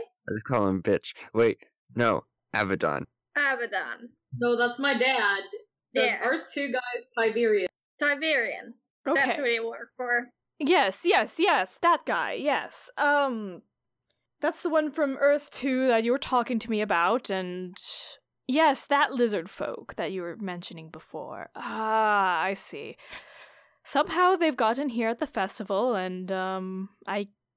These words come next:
Speaker 4: ooh, yeah. I gave you my card in case you ever ran into them. Hmm. And they were,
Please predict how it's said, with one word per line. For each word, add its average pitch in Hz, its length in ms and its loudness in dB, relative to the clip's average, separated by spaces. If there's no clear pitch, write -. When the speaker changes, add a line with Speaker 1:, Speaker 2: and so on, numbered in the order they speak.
Speaker 4:
ooh, 160 500 -10
yeah. 160 340 -6
I 220 80 0
gave 277 240 2
you 349 100 6
my 302 120 2
card 262 500 4
in 226 80 0
case 262 260 -2
you 254 120 2
ever 226 180 2
ran 214 220 2
into 233 280 0
them. 165 440 -2
Hmm. 208 380 -4
And 277 140 -2
they 311 100 2
were, 285 460 2